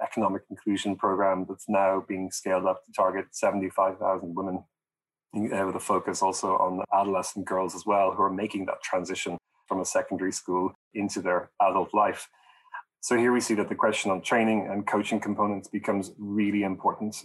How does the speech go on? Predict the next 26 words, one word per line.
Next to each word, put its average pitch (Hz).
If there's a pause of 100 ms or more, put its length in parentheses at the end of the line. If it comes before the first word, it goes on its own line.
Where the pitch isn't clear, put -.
uh, 98
in 104
terms 101
of 95
building 98
life 98
skills, 95
self-confidence, 98
and, 107
and 104
the 104
agency 104
of 98
women. 117 (360)
And 110
we 104
see 107
that 107
across 101
several 107
programs, 95
psychosocial -
support -
becomes -
critically 98
important. -